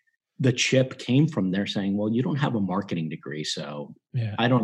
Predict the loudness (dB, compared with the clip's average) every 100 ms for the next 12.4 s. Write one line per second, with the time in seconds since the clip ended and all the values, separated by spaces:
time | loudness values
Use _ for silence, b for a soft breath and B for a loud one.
0 | 0 -8 -12 -12 -12 -16 -18 _ _ _
1 | _ _ -8 -2 0 0 0 0 0 0
2 | 0 2 2 2 0 0 -2 0 0 0
3 | -6 -10 -12 -12 -14 _ _ _ _ _
4 | _ _ _ _ _ _ _ -4 -2 0
5 | 0 -2 -8 -14 -10 -4 2 4 6 4
6 | 0 -4 -12 _ -20 -18 -18 -18 _ _
7 | _ B B B B B -2 -2 -6 -8
8 | 0 2 2 0 -4 -8 -6 -4 -4 -4
9 | -4 -4 0 2 2 4 8 8 8 8
10 | 6 6 4 4 4 4 2 0 0 0
11 | 0 0 2 2 2 0 -2 -2 0 4
12 | 4 4 2